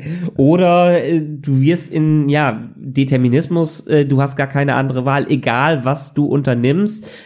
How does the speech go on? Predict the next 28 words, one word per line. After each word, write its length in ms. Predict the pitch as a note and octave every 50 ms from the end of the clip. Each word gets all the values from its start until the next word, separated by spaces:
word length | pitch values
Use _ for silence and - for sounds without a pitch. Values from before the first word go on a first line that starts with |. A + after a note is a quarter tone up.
| - -
die 120 | C3+ C3+ C3
Zeitlinie 880 | C3 B2+ A2+ A#2+ B2+ C3+ C3+ C3 C#3 D3 D3 D#3 D#3 D#3 D3+ C#3 D3
wird 220 | D#3 D#3 D3 D3+ C#3+
die 120 | C3+ C3
Zeitlinie 680 | C3+ - C3+ B2+ C#3+ C#3 - C#3 C#3 C3+ C3 B2+ A#2+
bleiben. 540 | A2 G#2+ - - C3+ C3 A#2+ A2+ G2+ F2 - - - - - - _ _ _
Du, 320 | - A2 G#2+ G#2+ G#2+ A2 A2 A2
ähm, 540 | - A2+ A2 A2 A2 G#2+ A2 A2 G#2+ G#2 G#2+ - - - - _
alles, 380 | - G2 A#2+ C#3 C#3 C3+ C3+ B2+
was 180 | B2 A#2+ -
du 320 | - C3+ B2+ B2 A#2+ - -
in 140 | - C3 B2+
irgendeiner 460 | - D3+ D#3 - D3 - C3+ C3 C3
Art 260 | F#2+ G2+ B2 - - -
und, 240 | - C#3 B2+ -
äh, 280 | - - - - A#2+ A#2+
Weise 300 | B2 A2+ A#2 A#2+ B2 A#2
machst, 460 | A2+ A2 A2 C3+ G#2+ G2 - - -
unterstützt 800 | - C3 C3 C3 A#2 A2 - - C#3 D3+ D3+ - - - - -
nur 180 | C#3 C3 B2+
das 200 | A2+ B2+ A#2 -
Ergebnis, 680 | - A#2+ A#2 A2 - - C3+ D3 C3+ - C#3 A#2+ A2 -
was 200 | A#2+ A2+ - -
am 120 | A#2 A#2
Ende 300 | - - A#2 B2+ B2+ A#2
dabei 420 | G#2 G#2+ A2 G#2+ G#2+ G#2+ G#2+ G2+ G2+
rauskommt. 1040 | G2+ A2 C3 D3+ D3+ - - - - - - B2 A2 G#2+ G2 F#2+ - - - - - - - - - - - - - _
Und 380 | - A2+ A2 G#2+ G#2+ G#2+ G#2+